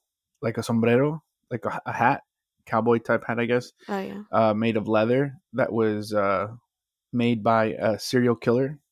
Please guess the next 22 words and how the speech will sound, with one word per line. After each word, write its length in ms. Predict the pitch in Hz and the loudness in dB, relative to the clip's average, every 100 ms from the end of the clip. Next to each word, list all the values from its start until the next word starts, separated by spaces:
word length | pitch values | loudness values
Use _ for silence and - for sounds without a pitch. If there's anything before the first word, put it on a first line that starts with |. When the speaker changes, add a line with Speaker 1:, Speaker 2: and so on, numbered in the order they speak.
| _ _ | _ _
Speaker 1:
and 400 | 127 113 110 104 | -6 -4 -4 -4
a 40 | 101 | -6
black, 320 | 95 104 107 | 0 0 0
Speaker 2:
Mm. 280 | 107 95 98 | -2 -6 0
Speaker 1:
black, 320 | 113 107 - | 0 0 2
uh, 320 | 104 98 101 - _ _ _ _ - - - _ _ _ _ - | 2 2 0 -6 _ _ _ _ -20 -20 -20 _ _ _ _ -4
black 220 | 107 - | -2 0
magician, 500 | 120 107 107 160 156 | -2 0 -2 -2 -2
black, 240 | 117 113 113 | 0 0 -2
uh, 40 | 101 90 110 | -6 -4 -4
mago 260 | 107 113 120 | -2 0 0
negro. 400 | 117 127 131 135 - | -2 -2 -4 -6 -10
Yeah. 280 | - 101 117 _ - - _ _ _ _ _ _ - | -6 -6 -8 _ -20 -20 _ _ _ _ _ _ -6
So 160 | - 117 | 2 4
the 80 | 117 | 4
guy 140 | 123 | 4
was 120 | 135 131 | 4 4
an 80 | |
assassin 480 | 127 113 127 - 127 | 2 2 2 2 2
and, 220 | 117 110 - | 2 0 -2
and, 560 | 107 104 104 - - - - - | -2 -2 -4 -6 -10 -14 -18 -4
um, 420 | 110 98 101 107 | -2 -2 -4 -12